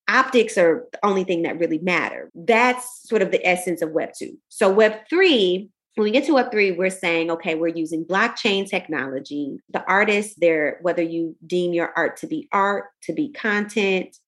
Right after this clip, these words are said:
to be asset, all of that is owned by the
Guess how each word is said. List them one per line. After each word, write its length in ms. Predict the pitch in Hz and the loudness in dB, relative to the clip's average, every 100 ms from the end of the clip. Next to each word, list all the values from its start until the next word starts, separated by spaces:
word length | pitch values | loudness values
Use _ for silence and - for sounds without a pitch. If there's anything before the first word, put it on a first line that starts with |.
| _ | _
to 180 | - 208 | -6 -4
be 760 | - 170 165 160 156 156 151 - | -4 -6 -2 -2 0 -2 -4 -2
asset, 640 | 196 214 214 226 202 196 - - _ _ _ _ - | 0 0 0 0 0 -2 -8 -20 _ _ _ _ 0
all 220 | 202 220 | 2 4
of 120 | 220 | 2
that 360 | 190 180 175 - | 2 2 2 0
is 160 | 175 - | -6 -4
owned 300 | 170 165 160 | -2 -2 -2
by 160 | 160 147 | -2 -4
the 120 | 147 | -4